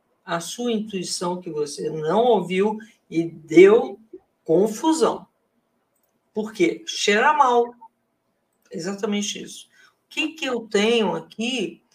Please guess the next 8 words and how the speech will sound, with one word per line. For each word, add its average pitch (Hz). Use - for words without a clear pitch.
e, 196
realmente, 220
é, 165
e 214
dói, 185
dói 175
a -
cabeça, 208